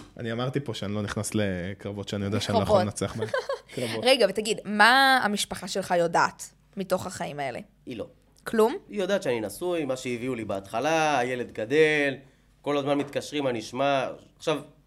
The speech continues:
Speaker 3: אנחנו לא בקשר יותר מדי. ובאופן כללי, לאמא שלי יש את המחלה, כשגילו אותה, אבא שלי אמר לי, "שמע, לאמא גילו את המחלה לפני, אתה יודע, בקורונה, שלוש שנים, ארבע
Speaker 2: מהמם.
Speaker 3: שנים,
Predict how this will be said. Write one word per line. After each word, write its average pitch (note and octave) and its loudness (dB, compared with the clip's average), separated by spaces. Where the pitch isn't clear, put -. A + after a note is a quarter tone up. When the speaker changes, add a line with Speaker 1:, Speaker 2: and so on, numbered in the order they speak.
Speaker 3:
אנחנו A#2 -6
לא E3 2
בקשר A#2+ -4
יותר G#2+ -8
מדי. G2 -6
ובאופן D#3 0
כללי, D3+ 0
לאמא B2+ -2
שלי E3+ -6
יש E3 -6
את - -6
המחלה, A#2 0
כשגילו B2 -4
אותה, D3 0
אבא C3 -4
שלי B2+ -4
אמר C3 0
לי, A#2+ -4
"שמע, B2+ -4
לאמא B2 -4
גילו A#2 -8
את - -12
המחלה B2+ -2
לפני, G#2 -10
אתה - -12
יודע, E3+ -4
בקורונה, C3+ 2
שלוש - -10
שנים, F3+ -8
ארבע D#3+ -2
Speaker 2:
מהמם. G3+ 0
Speaker 3:
שנים, G#3 0